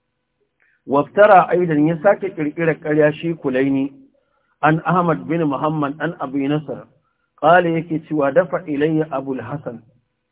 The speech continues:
mushafan." Abul Hasan ya miƙo min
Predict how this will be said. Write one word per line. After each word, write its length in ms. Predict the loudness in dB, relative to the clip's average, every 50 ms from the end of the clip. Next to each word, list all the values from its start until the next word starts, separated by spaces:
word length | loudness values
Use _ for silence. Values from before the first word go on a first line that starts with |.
| _ _ _ _ _ -8
mushafan." 560 | -6 -6 -6 -6 -6 -8 -8 -8 -8 -12 -18 _ _ _ _ _ _ _ _ _ _ _ _ _ _ _ _ _ _ _ -4
Abul 240 | -4 -2 0 0 -2
Hasan 380 | -2 -4 -8 -8 -8 -8 -6 -4
ya 160 | -2 -2 0
miƙo 320 | 0 -2 -2 -4 -6 -6
min 120 | -6 -6